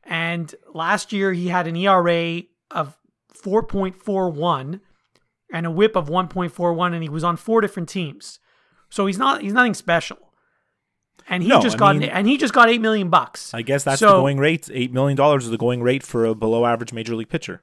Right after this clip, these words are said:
Speaker 1: Jeez, I, I, I went into the wrong line of work.
Speaker 2: I mean, I remember when he first came up, he was a big prospect in the Cardinals organization. He never really, like, fulfilled his, his promise. He had, like, a few decent years, like,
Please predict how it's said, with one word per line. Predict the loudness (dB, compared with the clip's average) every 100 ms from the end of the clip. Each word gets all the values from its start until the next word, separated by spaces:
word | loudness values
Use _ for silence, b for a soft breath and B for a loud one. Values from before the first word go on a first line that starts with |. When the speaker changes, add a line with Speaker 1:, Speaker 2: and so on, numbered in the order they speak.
| _ _ _
Speaker 1:
Jeez, | -10 -10 -8
I, | -8 -8 -8
I, | -8 -8
I | -6
went | -4 -4 -6
into | -8 -6
the | -6
wrong | -2 -2 -2
line | -4 -4 -6
of | -8
work. | -8 -10 -12 -6
Speaker 2:
I | -4
mean, | -2 -2
I | -2
remember | 0 -2 -2
when | -4 -6
he | -8
first | -8 -8 -8
came | -12 -8
up, | -8 -8
he | -10
was | -10
a | -8
big | -8 -8
prospect | -8 -8 -8 -14
in | -12
the | -12
Cardinals | -10 -10 -10
organization. | -10 -10 -10 -8 -10 -10 -12 b b b b
He | -8
never | -4 0 2 2 -2
really, | 0 -2 -2 -4 -4
like, | -6 -8
fulfilled | -10 -12 -8 -6 -6 -6
his, | -10 -12 -12 -16 -16 -14
his | -14 -14
promise. | -12 -8 -8 -10
He | -12 -12
had, | -8 -6
like, | -6 -12
a |
few | -14 -12 -12
decent | -10 -10 -10 -8
years, | -8 -6 -8 -10 -12
like, | -14